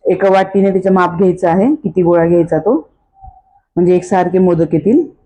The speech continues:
या मापाचे आपण सर्व गोळे करून घेऊयात. असं तुपाचा हात घ्यायचा आहे. तूप सगळ्या हाताला लावून घेतल्यानंतर मग ते हाताला चिटकत नाही. ही पारी आपण अशी हातात घेऊन गोल गोल गोल गोल आपल्याला फिरवून घ्यायची आहे.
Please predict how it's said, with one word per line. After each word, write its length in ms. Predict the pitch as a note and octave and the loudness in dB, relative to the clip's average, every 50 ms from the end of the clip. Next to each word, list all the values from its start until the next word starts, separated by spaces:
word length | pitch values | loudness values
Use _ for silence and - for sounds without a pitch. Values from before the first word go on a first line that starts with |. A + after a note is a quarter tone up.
| _ _ _ _ _ _ _ _ _ _ _ _ _ _ _ _ _ _ _ _ _ _ _ _ _ _ - E3+ | _ _ _ _ _ _ _ _ _ _ _ _ _ _ _ _ _ _ _ _ _ _ _ _ _ _ -2 0
या 80 | F3+ F3+ | 0 2
मापाचे 360 | F#3 E3+ - F3 E3+ - F#3 | 0 0 0 -2 -2 -2 -2
आपण 160 | F3+ F#3+ F#3+ | 0 0 -2
सर्व 200 | F#3 G#3 G3 G3 | 0 0 0 0
गोळे 320 | F#3 F3+ F3+ F3 E3+ E3+ | 0 0 2 2 2 0
करून 300 | E3 E3+ E3+ E3+ E3+ F3+ | 0 0 0 2 2 2
घेऊयात. 260 | E3+ F3+ F3 F3+ A3 B3+ - - - _ _ _ _ _ _ _ _ _ _ _ _ _ _ _ _ _ _ _ _ _ _ _ _ _ _ _ _ _ _ _ _ _ _ - | 2 2 2 2 0 -2 -4 -10 -20 _ _ _ _ _ _ _ _ _ _ _ _ _ _ _ _ _ _ _ _ _ _ _ _ _ _ _ _ _ _ _ _ _ _ -14
असं 180 | E3+ - F#3 F3+ - | -10 -8 -6 -4 -4
तुपाचा 380 | G3 - F#3+ F#3 F3+ F#3 G#3+ | -2 0 0 0 0 0 0
हात 260 | G#3 A3 G3 F#3 F3 E3 | 0 0 0 -2 -2 -2
घ्यायचा 360 | G#3 F#3+ F3+ E3+ - F#3 E3+ | 0 0 0 0 0 -2 0
आहे. 300 | E3+ F3 G#3+ D4+ F#4 F4+ - _ _ _ _ _ _ _ _ _ _ _ _ _ _ _ _ _ _ - | 0 2 0 0 0 -2 -6 _ _ _ _ _ _ _ _ _ _ _ _ _ _ _ _ _ _ -4
तूप 160 | G#3 F#3 F#3+ | -4 -4 -4
सगळ्या 240 | - - F#3 F#3 G#3 | -2 -2 0 0 0
हाताला 360 | G#3 G3+ - F#3+ F#3 F#3+ G3 - - - - _ _ _ _ - - | 0 0 0 0 2 2 0 0 -4 -8 -20 _ _ _ _ -4 0
लावून 280 | F3 F3+ F#3 G3 G3+ G3+ | 0 2 2 2 2 2
घेतल्यानंतर 460 | G3+ G3+ F#3+ F#3 F#3 F3+ F3+ F#3 F3+ | 2 2 0 0 0 0 0 0 0
मग 120 | F#3+ F#3+ | 0 0
ते 160 | F#3 F#3+ F#3+ | 0 0 -2
हाताला 400 | F#3 F#3 F#3 E3 F3 D#3+ F3+ F3 | -2 -2 -2 -4 -4 -2 0 -2
चिटकत 460 | F3 F3 F#3+ F3+ - - - G3+ G3+ F#3+ | -2 -2 -4 -8 -6 -4 -6 -6 -2 0
नाही. 360 | F3+ F3 F3+ G#3 C4+ D4+ - _ _ _ _ _ _ _ _ _ _ _ _ _ _ _ - G#3 | 0 0 2 2 0 0 -2 _ _ _ _ _ _ _ _ _ _ _ _ _ _ _ -4 -4
ही 60 | G3 | -2
पारी 300 | G3+ F#3+ F3 E3+ F3+ F#3+ | 0 0 0 2 2 0
आपण 320 | F#3 F#3 - G3 G3+ G3 | -2 0 0 0 0 0
अशी 160 | F#3+ F#3+ - | -2 -2 0
हातात 300 | G#3 G3 G3 - F#3 F#3 | 0 0 0 0 -2 -2
घेऊन 360 | F3 F3 F#3 G#3 A3+ B3 B3 A3 | -2 0 0 2 2 2 2 2
गोल 200 | F#3+ F#3 F3 F3 | 2 2 2 2
गोल 200 | E3 F3+ F3+ F3+ | 2 2 0 2
गोल 180 | F3 F3+ F3 | 2 0 0
गोल 160 | E3+ F3+ F3+ | 2 2 0
आपल्याला 320 | F3 E3 - F3 E3+ F3 F3 | 0 -2 -2 -2 -2 -2 -2
फिरवून 340 | - - G3 F3 F3 F#3 F#3+ | -2 -2 0 0 2 2 2
घ्यायची 380 | F#3+ F3 E3 - - E3+ F3 | 2 0 0 -2 -2 -2 0
आहे. 120 | G#3+ C#4 | 0 0